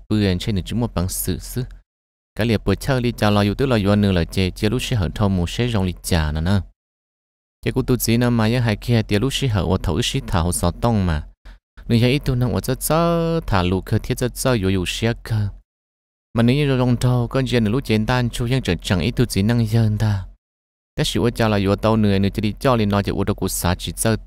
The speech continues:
ta đi. Thế nữa, thế dù sĩ thảo lúc sợ tông mà gì lên nữa, tao hậu lử cơ theo, nếu như hai tia. Giờ nữa, thế dù là sĩ tàu mà sĩ năng nó cho cái lúc dù chỉ bút có dùng trở lăng tư.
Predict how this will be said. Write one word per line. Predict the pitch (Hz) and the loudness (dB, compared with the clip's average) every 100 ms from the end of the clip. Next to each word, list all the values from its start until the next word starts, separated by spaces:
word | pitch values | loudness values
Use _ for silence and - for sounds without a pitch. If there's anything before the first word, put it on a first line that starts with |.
| _ | _
ta | 110 104 98 | 0 0 -2
đi. | 85 82 - _ _ _ - - | -4 -8 -16 _ _ _ -20 -2
Thế | 160 | 0
nữa, | 160 127 | 2 0
thế | 156 | 0
dù | 135 | 0
sĩ | - | -2
thảo | 156 110 90 | -2 0 0
lúc | 123 | 0
sợ | - 104 - | 2 -2 0
tông | 139 123 | 0 2
mà | 104 98 | 2 2
gì | 98 | 0
lên | 90 107 | 2 4
nữa, | 104 107 | 4 4
tao | 110 | 2
hậu | 104 110 | 2 2
lử | 101 82 | 0 -2
cơ | - 104 - | 0 -2 0
theo, | 131 117 113 | -2 0 0
nếu | 110 | 0
như | 117 | 0
hai | 107 | -2
tia. | - 92 85 85 - _ - - _ _ | -2 -2 -2 -4 -14 _ -20 -20 _ _
Giờ | 123 | 2
nữa, | 113 98 | 4 2
thế | 143 | 0
dù | 135 | 2
là | 101 | 2
sĩ | 92 - 135 | 0 -2 -2
tàu | - 104 | 2 2
mà | 98 | 2
sĩ | 92 92 | -2 -2
năng | 90 110 107 | -2 0 0
nó | 98 | 0
cho | - 110 | -2 -2
cái | - 87 - | -2 -4 -2
lúc | 123 | 0
dù | 104 | 0
chỉ | - 87 | -2 -6
bút | - | -4
có | 117 95 | -2 0
dùng | 85 | 0
trở | 85 95 | 0 0
lăng | 107 98 - | 0 -2 -6
tư. | 98 | -6